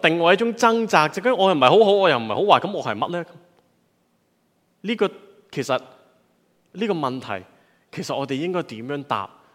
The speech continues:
我哋應該點樣為自己去定位？我哋喺神嘅角度點樣去睇自己呢？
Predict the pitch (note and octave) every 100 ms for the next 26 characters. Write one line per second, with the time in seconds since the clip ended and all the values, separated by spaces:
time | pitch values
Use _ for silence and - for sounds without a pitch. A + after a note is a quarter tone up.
0 | _ - D3+ D#3 G#3 G3 C#3+ C#3 F3+ F3+
1 | D#3 A#2 - A#2 D#3 C#3 A#2+ G2+ G2 F#2+
2 | G2 B2 E3 F#3 D3+ E3 A3 A2 A2 B2
3 | C#3+ C3 A2+ C3 E3 C3+ B2 - G#2 C3
4 | - G#2+ F#2 - F2 F2+ G#2+